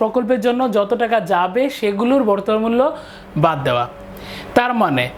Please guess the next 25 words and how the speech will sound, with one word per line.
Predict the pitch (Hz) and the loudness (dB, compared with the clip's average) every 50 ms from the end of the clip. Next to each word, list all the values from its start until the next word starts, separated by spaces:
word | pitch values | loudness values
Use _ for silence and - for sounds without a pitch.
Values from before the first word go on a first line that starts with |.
| - - - - - - - - - - - - - - 180 | -14 -18 -16 -16 -14 -14 -12 -12 -12 -12 -12 -12 -2 2 4
ভবিষ্যতে | 202 220 240 240 - 277 277 277 277 277 220 | 4 4 4 4 4 2 4 4 2 2 4
প্রাপ্ত | 233 214 214 214 - 214 - 269 262 254 254 - | 2 2 2 0 -2 0 2 2 2 2 2 2
সকল | 220 214 214 214 - 269 262 262 269 262 - - 196 208 | 2 2 0 0 2 2 2 2 2 0 0 0 0 0
আন্তঃপ্রবাহর | 220 220 196 - 247 226 208 208 190 202 208 208 208 214 214 226 220 - 175 175 | 0 0 0 0 0 2 2 2 2 2 2 2 2 2 0 -2 -4 -2 -2 0
বর্তমান | 185 190 190 233 220 220 220 214 | 0 0 2 2 2 2 2 0
মূল্য | 208 190 175 170 170 | 2 2 0 0 0
থেকে | 170 156 151 - 202 233 269 294 285 - - - - - - - - - - - - - - - - - - - - | -2 -4 -2 0 2 2 2 0 -2 -8 -14 -20 -20 -20 -20 -20 -20 -20 -20 -20 -20 -20 -18 -18 -10 -6 -4 0 2
সকল | 214 220 233 233 226 - 277 269 269 277 277 269 269 - - - - - - - - 156 151 175 | 4 4 4 2 4 4 4 4 4 2 0 -2 -6 -10 -14 -18 -18 -18 -14 -2 2 4 6 6
বহিঃপ্রবাহের | 226 240 262 311 320 311 302 254 240 233 233 240 240 214 | 6 6 4 2 2 4 2 2 4 2 2 2 2 2
বর্তমান | 202 202 196 202 233 233 233 233 | 2 2 2 2 0 2 2 2
মূল্য | 226 240 269 277 202 196 | 2 2 2 2 2 2
বাদ | 190 190 185 175 | 0 0 0 0
দিলে | 208 233 247 226 202 | 2 2 2 4 2
যা | 196 180 170 165 | 2 2 2 2
পাওয়া | 190 180 185 185 | 0 0 0 0
যায় | 214 240 233 - | 0 -2 -2 -2
সেটা | 196 175 175 185 185 | -4 -2 0 2 2
হলো | 190 208 214 214 | 2 2 2 2
আমাদের | 208 214 214 208 262 247 214 180 | 2 2 2 2 2 0 0 0
নিট | 170 196 220 185 165 180 | 0 0 -2 0 0 0
বর্তমান | 170 170 - 175 170 160 151 151 | 0 0 0 0 0 2 2 2
মূল্য। | 143 135 131 131 131 127 - - - - - - - - - - - | 2 2 0 0 -2 -2 -6 -12 -16 -16 -14 -12 -12 -10 -10 -2 2
তাহলে | - 208 220 220 208 | 2 4 4 2 0
দেখো, | 180 175 190 - - 220 247 | 0 -2 -2 0 2 4 4
এই | 277 | 4